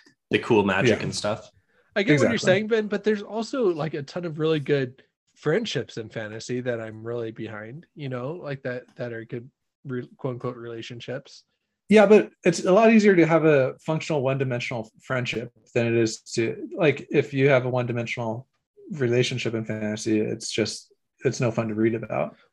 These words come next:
Speaker 3: Well,
Speaker 1: Mm-hmm.
Speaker 3: I don't know. Th-, take, like, Locke and John from, from Gentlemen Bastards, and I would not describe their friendship as one-dimensional. I think that's
Speaker 2: Sure.
Speaker 3: a very, you know,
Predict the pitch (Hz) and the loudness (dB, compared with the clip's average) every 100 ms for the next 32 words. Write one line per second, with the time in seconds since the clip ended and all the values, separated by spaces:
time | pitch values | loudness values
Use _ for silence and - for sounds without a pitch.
0 | - 240 226 104 104 185 180 127 104 - | -4 -2 -2 -4 0 4 4 2 -6 -14
1 | _ - - - 269 277 226 - - - | _ -12 -10 -4 -4 0 -2 -4 -14 -10
2 | 170 151 156 143 123 123 135 156 _ _ | -2 -2 -2 -6 -6 -6 -6 -8 _ _
3 | 156 143 120 113 113 _ _ _ _ 131 | -4 -2 -4 -8 -18 _ _ _ _ -6
4 | 120 120 131 127 127 117 113 _ 104 113 | -6 -4 -4 -4 -8 -12 _ _ -12 -10
5 | - 170 170 - _ _ _ - 175 220 | -10 -12 -12 -20 _ _ _ -8 0 2
6 | 180 147 143 143 143 135 120 123 135 - | 2 2 -2 -4 -2 -2 0 -2 -4 -8
7 | - 127 - 120 123 113 107 - _ _ | -8 -6 -8 -8 -8 -10 -12 -16 _ _
8 | 147 127 113 123 135 - 101 117 131 170 | -6 -6 -6 -8 -8 -12 -16 -14 -6 -6
9 | 170 135 131 - 120 - 131 123 117 _ | -4 -2 2 2 0 -2 -2 -2 -6 _
10 | _ _ _ _ _ 240 151 117 107 | _ _ _ _ _ -10 -6 -6 -8